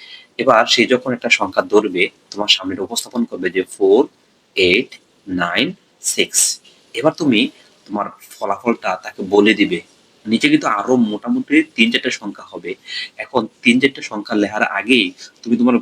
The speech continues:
ফলা-, বন্ধুকে ফলাফলটা দিয়ে দিবে। আমি এখানে একটা চিরকুট রেখেছি, দেখেন এই চিরকুটটা কিন্তু, আহ, আমি এখানে রেখে দিয়েছি ফলাফলটা। এবার এর উত্তর কি হবে লাস্টে,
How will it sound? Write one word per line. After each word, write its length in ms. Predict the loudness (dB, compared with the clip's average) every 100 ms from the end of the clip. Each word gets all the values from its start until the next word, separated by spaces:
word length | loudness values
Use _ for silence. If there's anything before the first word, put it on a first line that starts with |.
| -4
ফলা-, 360 | -8 -6 -6 0
বন্ধুকে 480 | 0 0 2 0 0 -4
ফলাফলটা 420 | -8 -8 -8 -6
দিয়ে 180 | 0 2
দিবে। 260 | 2 0 -4 -12
আমি 180 | -8 -8
এখানে 260 | -6 -6
একটা 120 | -6 -8
চিরকুট 440 | -4 -2 0 -2 0
রেখেছি, 300 | -2 -4 -8
দেখেন 240 | -8 -8 -12 -20 -20 -2
এই 100 | -2
চিরকুটটা 500 | 0 0 0 -2 -2
কিন্তু, 420 | 2 2 4 0 0 -12 -20 -8
আহ, 220 | -2 -2 -2
আমি 200 | 0 2 2 -2
এখানে 300 | -10 -2 2
রেখে 240 | 2 2
দিয়েছি 320 | 2 2 0
ফলাফলটা। 540 | -8 -4 -6 -6 -14 -16
এবার 260 | -14 -10 -6
এর 160 | -4 -6 -6
উত্তর 300 | -4 -2 -2
কি 180 | -2 0
হবে 200 | 0 0
লাস্টে, 400 | -2 -2 -2 -2